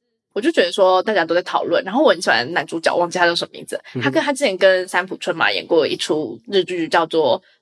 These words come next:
Speaker 1: Bloody Monday，
Speaker 2: 嗯哼。
Speaker 1: 然后是在讲一个恐怖攻击的故事，
Speaker 2: 哦。
Speaker 1: 我看超好看，他们两个超好看。大家有兴趣
Speaker 2: 他们两个超好看，还是这部片超好看？
Speaker 1: 这部片也蛮好看，但他们两个很好看。
Speaker 2: <laughs>
Speaker 1: 而且三浦春马现在就自杀了。
Speaker 2: 哦。
Speaker 1: 好，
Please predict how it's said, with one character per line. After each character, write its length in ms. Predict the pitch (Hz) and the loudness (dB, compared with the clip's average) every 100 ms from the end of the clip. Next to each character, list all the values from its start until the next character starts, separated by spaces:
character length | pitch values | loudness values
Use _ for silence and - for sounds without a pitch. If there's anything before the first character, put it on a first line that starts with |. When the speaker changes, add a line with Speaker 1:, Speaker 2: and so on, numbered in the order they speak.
| - | 0
Speaker 1:
Bloody 360 | 175 170 170 | 0 0 -4
Monday， 460 | 165 165 160 - 117 | -4 -2 0 -2 -2
Speaker 2:
嗯 40 | _ | _
哼。 40 | 131 | -4
Speaker 1:
然 80 | 151 | -2
后 60 | |
是 100 | 143 | 0
在 120 | 165 165 | 0 0
讲 180 | 76 | -2
一 40 | - | -4
个 140 | 104 | -4
恐 140 | - 147 | -4 0
怖 240 | 175 165 | 2 2
攻 220 | - 156 | 0 -4
击 160 | 165 95 | -4 -6
的 80 | - | -4
故 180 | - | -6
事， 160 | - - | -6 -4
Speaker 2:
哦。 60 | 92 | 0
Speaker 1:
我 60 | |
看 180 | 104 120 | 2 2
超 240 | 113 - 151 | 0 -4 -4
好 180 | 175 - | -4 -6
看， 180 | - 180 | -8 -6
他 60 | |
们 80 | 180 | -2
两 100 | 139 | -2
个 80 | 127 | -2
超 720 | - - _ - - 170 175 | -6 -10 _ -16 -2 2 2
好 220 | 180 - - | 0 -8 -14
看。 160 | - - - - _ | -18 -18 -20 -20 _
大 160 | - 226 | 0 2
家 60 | |
有 20 | |
兴 0 | |
趣 60 | 196 | 4
Speaker 2:
他 60 | 247 | 2
们 80 | 226 | 2
两 100 | 135 | 0
个 100 | 131 | 2
超 140 | 180 | 2
好 140 | 156 | 2
看， 180 | 117 160 | 2 0
还 160 | 117 123 | 0 -4
是 180 | - 151 | -2 2
这 160 | 160 | 4
部 140 | 143 143 | 4 0
片 240 | 147 127 | 0 0
超 160 | - 117 | 2 2
好 100 | 92 | 0
看？ 220 | 101 92 _ _ _ _ | -6 -12 _ _ _ _
Speaker 1:
这 40 | 339 508 | 0 2
部 60 | 427 | 4
片 180 | 480 311 | 4 2
也 40 | |
蛮 140 | - | 0
好 140 | 185 208 | 0 -2
看， 160 | - 226 | 0 2
但 100 | 254 | 2
他 100 | - | 2
们 80 | |
两 120 | - - | 0 -2
个 100 | 202 | -6
很 120 | 180 | -6
好 100 | 165 - | -8 -4
看。 160 | - - - | 0 2 0
Speaker 2:
<laughs> 160 | - - | -2 -4
Speaker 1:
而 60 | |
且 120 | 453 403 | -2 2
三 160 | 403 | 2
浦 100 | 359 | 0
春 140 | 294 381 | 0 0
马 140 | 294 | 2
现 80 | 254 | 2
在 120 | 294 285 | 0 -2
就 140 | - 269 | -6 -8
自 200 | 254 262 | -6 -4
杀 320 | 254 214 196 | 2 2 2
了。 100 | 214 240 - _ _ | -2 -10 -20 _ _
Speaker 2:
哦。 220 | 262 92 - _ _ _ | -20 -20 -20 _ _ _
Speaker 1:
好， 240 | - - | -4 -4